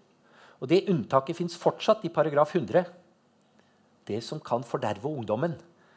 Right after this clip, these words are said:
av film, bilder, det kan man altså sensurere, faktisk. Men andre ting skal ikke staten sensurere.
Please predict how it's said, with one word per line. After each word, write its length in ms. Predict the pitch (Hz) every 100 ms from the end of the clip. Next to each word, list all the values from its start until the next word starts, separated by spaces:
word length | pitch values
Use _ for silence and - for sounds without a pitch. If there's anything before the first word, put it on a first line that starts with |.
| _ _ _ _ _ -
av 220 | 139 147 -
film, 360 | - 160 127 - - - _ _
bilder, 460 | 120 170 127 185 185 - - - -
det 200 | 147 160 - _ -
kan 180 | - 110
man 200 | 131 104
altså 160 | -
sensurere, 480 | 101 107 117 95 76 - _ _ _ _ _ _ _ -
faktisk. 440 | 135 - - - - _ _ _ _ _ - - - - -
Men 220 | - 190 196 - _
andre 360 | 220 196 139 185
ting 240 | - 226 226 -
skal 320 | - 156 170
ikke 160 | 165 -
staten 280 | - 113 117
sensurere. 400 | 131 - 104 87